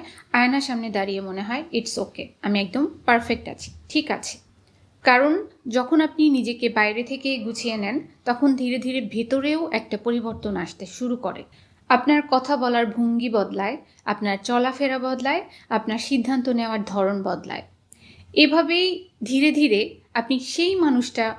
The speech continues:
হয়ে উঠতে শুরু করেন, যে মানুষটা আপনি ভবিষ্যতে হতে চান।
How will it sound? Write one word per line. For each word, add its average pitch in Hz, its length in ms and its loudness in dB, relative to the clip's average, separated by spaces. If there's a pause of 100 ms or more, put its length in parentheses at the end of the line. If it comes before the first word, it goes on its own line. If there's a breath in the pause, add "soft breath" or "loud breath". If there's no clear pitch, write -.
(340)
হয়ে 285 200 2
উঠতে 254 240 -2
শুরু 220 260 -4
করেন, 190 320 -4 (300 loud breath)
যে 240 180 4
মানুষটা 240 400 2
আপনি 220 200 -4
ভবিষ্যতে 226 800 -4 (180)
হতে 262 260 2
চান। 208 240 -6